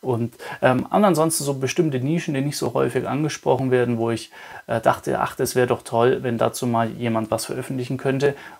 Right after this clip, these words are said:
Und, äh, dann dachte ich mir dann oft, ja, warum eigentlich nicht ich, wenn's niemand anders macht?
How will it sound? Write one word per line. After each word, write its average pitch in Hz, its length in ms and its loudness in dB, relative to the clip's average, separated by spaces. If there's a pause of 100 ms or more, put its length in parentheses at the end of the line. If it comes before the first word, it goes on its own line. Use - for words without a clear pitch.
Und, 120 420 -2
äh, 120 200 -6
dann 120 180 0
dachte 117 240 0
ich 123 120 -4
mir 123 120 -2
dann 120 180 0
oft, - 320 -6
ja, 113 220 2
warum 123 280 4
eigentlich 127 280 -2
nicht 127 180 -4
ich, - 220 -8
wenn's 110 300 -4
niemand 117 380 -2
anders 139 300 -2
macht? 143 360 -4